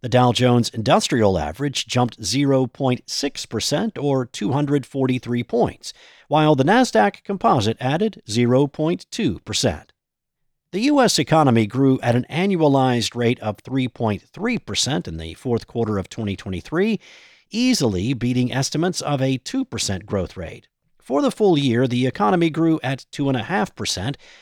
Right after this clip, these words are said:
outpacing the one point nine percent growth rate of the prior year, driven by strong consumer spending, investments, and government spending at the local and federal levels.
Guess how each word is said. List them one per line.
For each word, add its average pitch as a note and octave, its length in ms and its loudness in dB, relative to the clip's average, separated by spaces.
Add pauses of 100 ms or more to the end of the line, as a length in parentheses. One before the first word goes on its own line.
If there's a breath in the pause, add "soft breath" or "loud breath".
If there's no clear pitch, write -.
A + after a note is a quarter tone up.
(160 loud breath)
outpacing C3 720 -2
the A2 200 0
one B2 260 0
point A#2 400 -4
nine C#3 380 -2
percent B2 420 -4
growth E3+ 340 0
rate D#3+ 280 -4
of C#3+ 180 -6
the D#3+ 100 -4
prior E3+ 440 0
year, F2 360 -4 (340 soft breath)
driven C3+ 400 2
by A#2 380 0
strong C#3+ 460 0
consumer E3 500 0
spending, E3+ 560 -2
investments, D3 840 -4
and C3+ 300 -6
government D3 360 0
spending C3 480 -4
at A2+ 140 -12
the A#2 80 -6
local C#3 560 0
and A#2 260 -4
federal G2 440 -4
levels. A2 580 -4